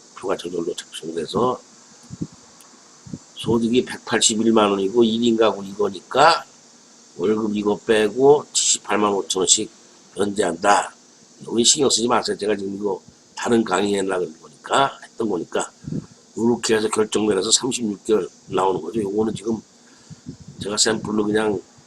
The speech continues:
월급이 압류된 사람 때문에 이렇게 나서 이렇게 나오는 거고. 자,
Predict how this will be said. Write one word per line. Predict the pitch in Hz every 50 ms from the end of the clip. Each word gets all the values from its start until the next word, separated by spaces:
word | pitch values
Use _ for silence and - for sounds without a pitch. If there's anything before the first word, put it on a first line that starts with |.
| - _ _ -
월급이 | 92 107 113 110 110 110 113 113
압류된 | - - 113 123 123 120 117 117 110
사람 | 104 107 101 101 101 95 -
때문에 | - 101 104 104
이렇게 | 92 87 - -
나서 | 95 92 85 -
이렇게 | - - - 87
나오는 | 87 85 82 80 80 76 73
거고. | 98 120 127 120 - - - - - - - - - - - - -
자, | - -